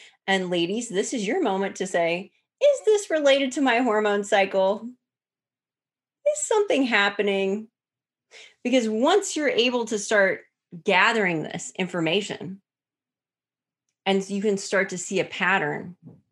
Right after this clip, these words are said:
that knowledge gives you power, right? Because if it is related to your hormone cycle or your sleep cycle or what you're eating, once you track the one thing, you can start looking outside the one thing 'cause everything is interconnected.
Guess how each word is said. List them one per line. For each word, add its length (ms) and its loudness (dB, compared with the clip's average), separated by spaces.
that 260 2
knowledge 400 0
gives 200 -2
you 120 -6
power, 480 -2
right? 260 0
Because 340 0
if 160 2
it 80 2
is 220 2
related 340 0
to 80 -6
your 60 -4
hormone 320 -4
cycle 420 -4
or 80 -2
your 120 0
sleep 300 -6
cycle 480 -10
or 120 -4
what 320 -4
you're 200 -8
eating, 480 -6
once 260 0
you 100 -2
track 400 -6
the 120 -2
one 240 -2
thing, 180 0
you 100 0
can 140 -2
start 300 -4
looking 240 -4
outside 520 -4
the 80 -6
one 240 -2
thing 200 -6
'cause 120 -6
everything 440 2
is 180 0
interconnected. 840 -4